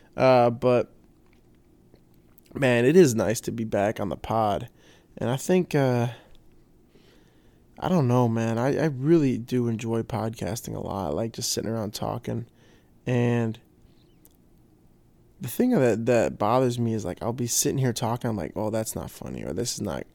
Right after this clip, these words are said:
good enough to talk about," "This is not," but I just kinda really, like, I just do it for fun, and if it goes somewhere, it goes somewhere. If it doesn't, it doesn't, you know? I'm just gonna do it. I'm just gonna get up here and be me, talk about what <laughs> I wanna talk about,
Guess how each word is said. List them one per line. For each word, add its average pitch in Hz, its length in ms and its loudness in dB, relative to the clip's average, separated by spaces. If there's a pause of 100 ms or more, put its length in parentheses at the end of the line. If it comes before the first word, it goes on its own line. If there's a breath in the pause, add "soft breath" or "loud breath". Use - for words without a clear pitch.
(400 loud breath)
good 117 160 0
enough 110 180 -2
to 104 100 -12
talk 82 320 -4
about," 104 220 -2
"This 120 80 0
is 120 60 -6
not," - 140 -10 (680 soft breath)
but 123 100 -2
I 202 80 4
just 240 180 -2
kinda 170 140 4
really, 175 220 4
like, 160 180 -2
I - 80 -4
just 175 200 -4
do 131 140 0
it 127 60 0
for 117 100 -4
fun, 113 360 -4
and 113 100 -2
if 113 140 -8
it 120 60 -6
goes 120 260 -2
somewhere, 120 320 -2
it 104 80 -6
goes 107 260 -2
somewhere. 117 320 -2
If 117 100 -8
it 95 120 -8
doesn't, 107 340 0
it 85 140 -6
doesn't, - 420 -8
you 90 60 -6
know? 78 260 -6 (1900 loud breath)
I'm 135 120 0
just 135 120 -2
gonna 127 120 0
do 131 220 2
it. 127 60 2
I'm 120 80 0
just 123 120 -2
gonna 131 100 2
get 123 80 2
up 123 120 -2
here 127 120 2
and 120 100 -2
be 123 120 -2
me, 120 280 -2
talk 117 320 -6
about 117 200 -2
what 120 140 0
<laughs> - 140 -6
I 127 140 -2
wanna 127 200 -4
talk 117 320 -8
about, 117 340 -4